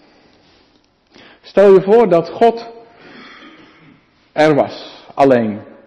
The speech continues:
als ene God, in zijn eentje. Met al zijn eigenschappen.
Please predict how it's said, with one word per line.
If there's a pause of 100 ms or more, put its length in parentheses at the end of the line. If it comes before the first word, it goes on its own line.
(240)
als
ene
God, (440)
in
zijn
eentje. (1300)
Met
al
zijn
eigenschappen.